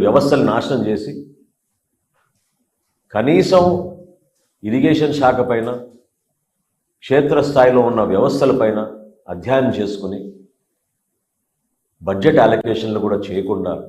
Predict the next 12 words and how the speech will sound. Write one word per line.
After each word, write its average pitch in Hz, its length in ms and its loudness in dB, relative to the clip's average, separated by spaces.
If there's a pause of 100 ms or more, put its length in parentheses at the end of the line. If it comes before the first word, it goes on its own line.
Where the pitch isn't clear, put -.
(520)
సర్వనాశనం 110 720 -2
చేసిన 113 260 -4 (2250)
జగన్మోహన్ 113 440 -2
రెడ్డి 101 220 -4
గారు 104 180 -4 (440)
ఈ 113 40 0 (100)
రోజున 123 320 0 (2000)
అధికారంలో 123 520 2 (120)
ఉన్న 107 140 0 (1160)
కూటమి 123 400 0
ప్రభుత్వం 104 400 -4 (840)
కేవలం 120 320 2